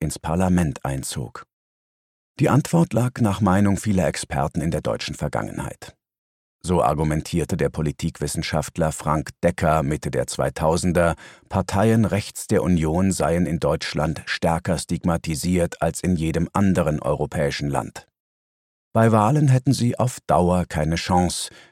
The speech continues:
zu tief sitzt die Abscheu vor den Neonazis. Und tatsächlich, auch die A F D positionierte sich anfangs als linkskonservative Anti-Euro-Partei,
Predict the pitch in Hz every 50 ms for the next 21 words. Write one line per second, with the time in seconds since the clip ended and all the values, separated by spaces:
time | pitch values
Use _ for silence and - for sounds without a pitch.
0 | _ - - 117 107 - - 117 117 110 104 - - - - 85 76 - - -
1 | - - - - - - - - 76 69 65 58 - - 67 71 76 71 78 87
2 | 90 82 73 73 67 62 55 - - - - - - - - - - _ _ _
3 | _ _ _ _ _ _ _ _ _ _ _ _ _ _ _ _ - - 80 73
4 | - - - 62 64 - 110 - - - - - - - - _ _ - - _
5 | _ - 73 67 - - - - 82 - - 78 82 87 - - 123 123 113 -
6 | - 101 87 85 82 - - 92 85 90 85 - - 73 67 80 76 - - 80
7 | 87 78 - - - 76 73 71 - - - 73 76 - - 104 104 117 117 110
8 | - - - - 92 98 82 90 82 73 71 - - - 95 85 80 - - -
9 | 85 80 - - 92 87 - - 107 120 95 98 - - 87 80 82 - - 87
10 | 82 82 80